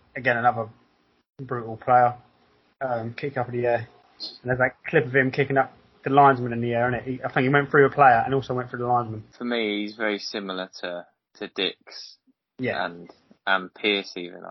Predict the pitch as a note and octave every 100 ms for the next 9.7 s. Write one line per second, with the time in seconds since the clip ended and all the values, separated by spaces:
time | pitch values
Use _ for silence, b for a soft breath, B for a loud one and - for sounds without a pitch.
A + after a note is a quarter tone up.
0 | - F#2 E2+ F2+ F#2 F2 - _ _ -
1 | G2+ F#2 G2 - - E2 - - F#2 F2+
2 | F2 F2 F2 E2+ F2 E2+ D#2+ E2 - -
3 | _ - C3+ B2+ B2 D#3+ D#3 F3 E3 E3
4 | D#3+ D#3 D3 C#3+ C3+ - - - D#3 D#3+
5 | D#3+ D#3 D3+ C#3+ C#3 B2 B2+ C3 B2+ -
6 | _ E3+ E3+ - - D#3+ D3 - C#3 C#3
7 | C3+ B2 - _ _ _ _ - F2+ F#2
8 | D3+ F#2 - _ C#3+ C#3 C#3 C3+ G#2+ G2+
9 | G2 G2 - - G#2 G2 F#2